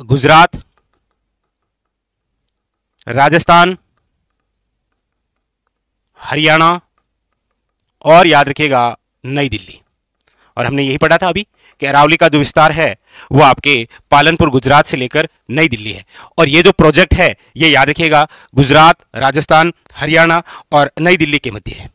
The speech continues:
ठीक है, इसका उद्देश्य क्या है? इसका उद्देश्य है हरित पट्टी का विकास करना है, यानी कि ज्यादा से ज्यादा ये जो अरावली क्षेत्र है आपके गुजरात, राजस्थान, हरियाणा और नई दिल्ली,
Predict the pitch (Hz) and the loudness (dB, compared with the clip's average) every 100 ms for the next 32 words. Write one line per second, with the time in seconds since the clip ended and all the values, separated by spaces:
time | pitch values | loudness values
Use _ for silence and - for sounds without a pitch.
0 | _ _ _ _ - 180 233 - _ _ | _ _ _ _ -10 -6 -4 -6 _ _
1 | _ - 180 214 175 160 208 202 185 208 | _ -8 -2 2 4 4 2 2 0 -2
2 | _ _ - 180 233 175 175 - 190 185 | _ _ -6 -2 2 2 2 0 0 0
3 | 110 - _ _ - - 170 180 _ _ | -2 -6 _ _ -12 -2 -2 -2 _ _
4 | _ _ 165 - 190 156 143 139 165 151 | _ _ -4 0 -2 2 2 2 0 0
5 | - 104 107 - - _ _ 120 139 151 | -2 -10 -12 -14 -20 _ _ -6 -2 -2
6 | 160 139 135 - - 117 156 151 190 - | -2 -4 -4 -12 -20 -2 2 4 2 2
7 | 156 143 160 - _ _ - 120 165 190 | 2 2 2 0 _ _ -10 -2 0 0
8 | - 151 175 214 - 185 160 151 110 _ | 2 4 4 4 0 -2 -2 -4 -6 _
9 | _ _ _ - - 151 - 143 139 147 | _ _ _ -16 -2 -2 0 -2 0 4
10 | 160 151 135 143 165 151 131 135 147 156 | 4 4 0 -2 0 0 0 -2 0 2
11 | 139 135 _ _ - 156 185 165 160 | 2 0 _ _ -6 0 0 0 -2